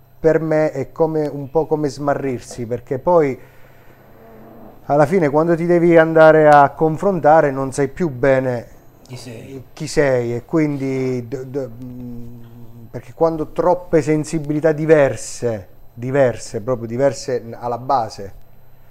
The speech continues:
Speaker 1: che come diceva lui nel Movimento cinque Stelle abbiamo visto, no?
Speaker 2: Ci
Speaker 1: Che
Speaker 2: esce
Speaker 1: ci
Speaker 2: una
Speaker 1: sono un po'-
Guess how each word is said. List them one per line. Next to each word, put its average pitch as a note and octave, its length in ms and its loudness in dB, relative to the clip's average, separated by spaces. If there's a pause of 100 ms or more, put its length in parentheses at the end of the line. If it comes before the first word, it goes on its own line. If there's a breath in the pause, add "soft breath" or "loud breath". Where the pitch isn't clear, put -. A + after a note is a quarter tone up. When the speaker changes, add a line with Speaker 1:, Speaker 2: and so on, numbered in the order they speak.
(280 soft breath)
Speaker 1:
che B2+ 260 -6
come B2 220 -10
diceva B2+ 360 -6
lui C3 240 -6
nel G#2+ 160 -12
Movimento B2 420 -8
cinque C3 280 -8
Stelle C3+ 240 -6
abbiamo A#2 340 -6
visto, A#2+ 360 -14
no? B2+ 140 -8
Speaker 2:
Ci A#2 60 -8
Speaker 1:
Che A2+ 60 -8
Speaker 2:
esce - 180 -12
Speaker 1:
ci C3+ 60 -4
Speaker 2:
una C3 40 2
Speaker 1:
sono B2+ 140 0
un B2+ 80 -4
po'- C3 60 -6